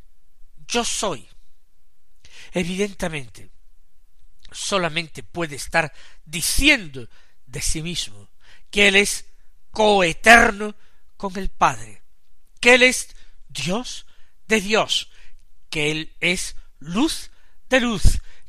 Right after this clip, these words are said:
que Él es Dios verdadero de Dios verdadero.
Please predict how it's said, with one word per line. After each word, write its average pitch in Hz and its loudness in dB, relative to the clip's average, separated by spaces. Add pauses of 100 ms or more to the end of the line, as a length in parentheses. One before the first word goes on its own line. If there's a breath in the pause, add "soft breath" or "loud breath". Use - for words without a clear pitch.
(160)
que 277 10
Él 247 4
es - 4 (260 soft breath)
Dios 247 6
verdadero 185 4 (380 soft breath)
de 143 -4
Dios 160 -4
verdadero. 117 -8